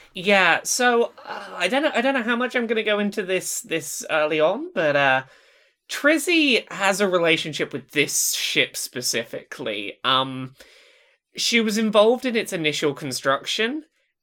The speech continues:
and events went down, and now when this ship goes on red alert, Trizzy is very aware of that happening no matter where she happens to be,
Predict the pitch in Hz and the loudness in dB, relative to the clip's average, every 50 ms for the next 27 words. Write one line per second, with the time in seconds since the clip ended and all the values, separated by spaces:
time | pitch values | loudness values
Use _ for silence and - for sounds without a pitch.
0 | _ - 160 165 165 165 165 170 170 170 170 - - - - _ _ _ _ _ | _ 0 2 4 4 4 4 2 0 -2 -4 -6 -8 -10 -12 _ _ _ _ _
1 | _ _ 156 156 151 143 170 170 202 208 - - - 240 247 254 247 - 165 175 | _ _ 4 4 4 4 2 2 2 0 -4 -4 0 2 2 2 2 0 -2 2
2 | 151 127 120 113 113 127 165 202 208 208 - _ _ _ _ _ _ _ - 170 | 4 4 4 4 2 0 -2 -4 -6 -8 -10 _ _ _ _ _ _ _ 0 2
3 | 165 170 175 175 165 - - 160 151 151 143 135 135 143 151 170 180 180 - - | 2 2 2 0 -4 -8 -8 0 2 4 4 6 6 4 4 2 0 -4 -6 -12
4 | - 160 151 170 156 151 156 147 135 160 156 156 - - - - - 165 - - | -12 0 2 4 4 4 2 0 0 2 2 2 2 0 0 2 2 0 0 -2
5 | - - 180 180 175 - 185 196 185 185 165 160 143 139 190 185 156 135 107 110 | 2 4 6 6 6 4 0 0 0 2 2 2 4 4 2 2 2 2 2 4
6 | 120 151 170 - - - - - _ _ _ _ _ _ _ _ _ _ _ _ | 4 4 4 2 -2 -6 -8 -8 _ _ _ _ _ _ _ _ _ _ _ _
7 | - - - - - 156 - 139 147 160 165 170 170 147 165 170 170 170 170 160 | -10 -10 -6 -2 -2 0 0 2 4 4 6 4 4 4 4 4 4 4 2 0
8 | 143 131 143 175 151 147 147 160 156 160 160 165 165 170 - - 208 202 202 190 | -4 0 4 6 6 6 4 4 2 4 4 4 4 2 2 2 2 2 4 4
9 | 247 254 285 302 277 240 202 - - 151 165 143 127 - - 160 147 143 143 - | 6 6 8 8 8 6 4 4 2 2 2 2 2 2 2 2 2 2 2 0
10 | 143 139 135 147 165 175 180 185 165 160 165 160 175 165 151 147 139 143 156 - | 0 2 2 2 2 4 4 4 4 4 4 4 4 6 6 6 6 4 4 2
11 | 160 143 135 117 110 - 123 117 113 - - 131 113 127 151 147 127 107 120 120 | -2 0 0 -4 -4 -4 -8 -8 -8 -8 -8 -10 -4 0 2 4 4 2 0 -2
12 | 120 - | -6 -10